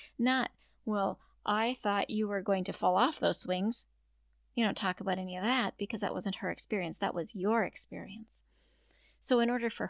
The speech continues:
her to develop language for her own self, she needs examples of the words in short sentences that tell her experience when she was playing at the playground.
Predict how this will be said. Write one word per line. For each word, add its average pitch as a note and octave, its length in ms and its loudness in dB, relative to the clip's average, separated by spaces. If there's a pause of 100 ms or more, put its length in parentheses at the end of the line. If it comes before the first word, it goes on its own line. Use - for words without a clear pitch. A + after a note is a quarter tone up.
(100)
her A3+ 140 -4
to - 140 -2
develop F3+ 420 0
language F3 540 -2 (140)
for F#3 300 -4 (120)
her F3+ 300 -2 (160)
own E3+ 240 -2
self, F#3+ 560 -2
she - 200 0
needs C4 220 -2
examples G3 720 0
of - 140 -4
the F3 100 -4
words F#3+ 500 -4 (520)
in A3 240 2
short B3 360 0
sentences - 720 -4 (600)
that - 280 2
tell C4+ 420 -2
her G#3 140 -2
experience G3 880 -4 (680)
when G3+ 260 2
she C4+ 400 4
was G3 200 -4
playing F3 360 -10
at F#3 100 -12
the F3 80 -8
playground. F3+ 540 -10